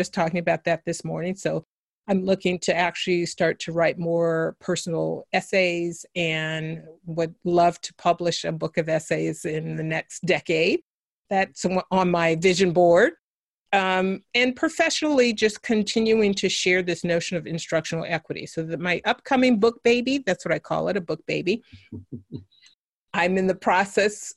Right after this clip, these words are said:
of, you know, growing and, and writing and birthing.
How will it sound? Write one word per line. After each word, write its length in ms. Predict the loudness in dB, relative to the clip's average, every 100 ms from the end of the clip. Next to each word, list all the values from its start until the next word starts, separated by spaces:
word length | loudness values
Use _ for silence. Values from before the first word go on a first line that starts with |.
| 2
of, 460 | 6 6 4 -4 -6
you 160 | -4
know, 400 | -2 -2 -2 -4 -10 _ -10
growing 500 | 0 4 4 4 2
and, 340 | 0 -2 -6 -8 -6
and 380 | -4 -4 -8 -4
writing 600 | 0 2 2 -2 -4 -4
and 180 | -6 -2
birthing. 600 | -2 -2 -2 -2 -2